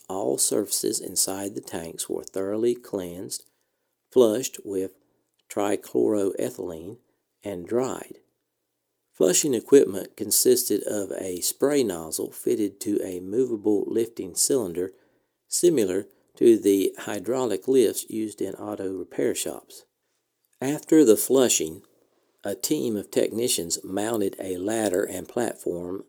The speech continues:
attachment on the movable lifting cylinder, entered the tanks, and began final installation of equipment. With all accessories installed,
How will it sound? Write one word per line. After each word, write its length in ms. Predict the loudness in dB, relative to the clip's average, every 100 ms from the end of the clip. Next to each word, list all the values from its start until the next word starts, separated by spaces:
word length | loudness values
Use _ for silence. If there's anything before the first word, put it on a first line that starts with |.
| -14
attachment 680 | -12 -8 -8 -6 -8 -10 -12
on 260 | -12 -12 -10
the 200 | -10 -6
movable 540 | 0 0 0 -4 -4
lifting 440 | -2 -2 -2 -10 -4
cylinder, 480 | 0 2 0 -4 -8 _ _ _ _ _ _ _
entered 380 | 2 4 4 0
the 100 | -8
tanks, 560 | -6 -10 -10 -12 -12 -14 _ _ _ _ _ -10
and 140 | -6
began 560 | -4 4 4 4 -2 -12 _ _ _
final 460 | -4 0 0 -2 -8
installation 760 | -6 -4 -2 -2 0 0 -2 -6
of 180 | -8 -8
equipment. 440 | 4 6 6 2 -20 _ _ _ _ _ _ _ _ -6
With 160 | -6 0
all 440 | 4 6 6 2 0
accessories 800 | 0 4 4 4 2 2 2 -2
installed, 600 | -2 0 0 -2 -4